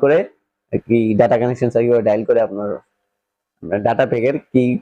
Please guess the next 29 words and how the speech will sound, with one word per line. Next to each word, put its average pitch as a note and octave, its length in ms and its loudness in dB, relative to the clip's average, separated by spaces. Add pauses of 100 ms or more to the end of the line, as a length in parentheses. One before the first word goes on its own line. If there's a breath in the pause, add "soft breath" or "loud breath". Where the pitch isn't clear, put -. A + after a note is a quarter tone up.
(480)
কত - 120 -12 (120)
টাকাতে C3+ 220 -2 (120)
কি B2 100 0 (100)
কিনবেন B2+ 360 2
না A#2+ 120 2
কিনবেন A#2+ 260 0
কিভাবে A#2 320 2
বের A#2+ 160 2
করবেন C3+ 260 0
সেটাই A#2 260 0
আমি A2 140 -4
দেখে A#2 180 -2
দিব C3+ 100 2 (180)
আজকের A2+ 360 -2
এই G2 120 -2
ভিডিওতে। G2 360 -4 (880)
তো D3 60 4 (100)
সবকিছু D3 400 -2
আমি E3+ 160 0
কিন্তু E3+ 200 0
সাইডে C#3+ 220 2 (120)
হোম C#3 80 0 (140)
স্ক্রিনে B2 300 0
দেখিয়ে A#2 260 0
দিব A#2+ 120 -2 (120)
এবং A2 100 0 (100)
মুখে A2+ 180 -2
হয়তো A#2+ 160 0 (100)
বলবোই। A2+ 300 0